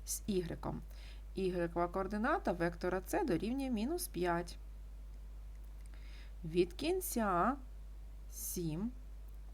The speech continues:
віднімаємо початок, якась ігрекова координата. Перенесли в іншу сторону y,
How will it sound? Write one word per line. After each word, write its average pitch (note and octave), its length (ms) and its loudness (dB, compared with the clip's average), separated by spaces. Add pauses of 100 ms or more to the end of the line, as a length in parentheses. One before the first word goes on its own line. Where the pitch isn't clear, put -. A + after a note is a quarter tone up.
(280)
віднімаємо E3 760 2
початок, F3+ 680 0
якась E3+ 480 0
ігрекова F#3 420 0
координата. C#3+ 720 -2 (500)
Перенесли E3+ 460 4
в C#3+ 40 0
іншу D3 260 -2
сторону C#3 520 0
y, E3 440 -2